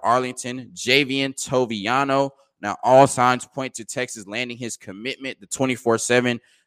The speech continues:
Sports crystal ball has Texas at a hundred percent right now. Um, so that's really good.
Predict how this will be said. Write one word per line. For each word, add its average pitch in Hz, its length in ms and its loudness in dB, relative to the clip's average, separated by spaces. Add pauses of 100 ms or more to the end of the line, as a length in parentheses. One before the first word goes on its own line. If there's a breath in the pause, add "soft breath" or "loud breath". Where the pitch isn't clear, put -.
Sports 131 440 2
crystal 131 340 2
ball 117 320 4
has 120 380 0
Texas 117 400 -8
at 101 260 -2
a 90 100 -10
hundred 127 560 -8
percent 120 520 -6 (400)
right 110 240 -2
now. 123 380 -6 (100)
Um, 101 160 -8
so 117 120 -8
that's 110 200 -4
really 117 200 -4
good. 113 360 -2